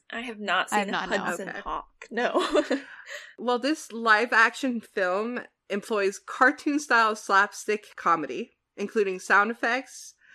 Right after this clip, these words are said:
Speaker 3: and it makes it, like, into just awkward <laughs> kind of thing. It's not funny. Um, the plot itself is about conspiracy theories, secret societies, which sounds cool,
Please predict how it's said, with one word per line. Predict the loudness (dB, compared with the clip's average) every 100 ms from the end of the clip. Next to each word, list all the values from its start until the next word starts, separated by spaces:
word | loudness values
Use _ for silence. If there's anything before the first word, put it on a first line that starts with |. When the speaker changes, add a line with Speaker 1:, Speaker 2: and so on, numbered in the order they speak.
| -12
Speaker 3:
and | -2 0
it | 2
makes | 2 2 0
it, | -2
like, | 0 -2 -6 -20 _ _ _ 0
into | 0 0 -2 0 0
just | -4 -10 -12 _ _ _ _ _ _
awkward | -2 0 0 0 0 -6 _ _ _ _ _ -20
<laughs> | 0 0 0 -4
kind | 0
of | 2 2
thing. | 0 0 -8 -12 -6
It's | -4 6
not | 10 10 8
funny. | 2 2 4 0 -4 -8 -16 -16 4
Um, | 8 8 8 4 -2 0
the | 0
plot | -2 -4 4 6 6
itself | 2 -4 -4 2 4 2 0 -10 -20 -20 _ _ _ -2
is | 0
about | 2 4 2
conspiracy | 0 -6 -4 -2 -2 -4 -6
theories, | -4 -2 -2 -4 -6 -6
secret | -6 -6 -8 -8
societies, | -4 4 4 4 -4 -8
which | -8
sounds | 4 6 6 2
cool, | -2 -6 0 2 2 -2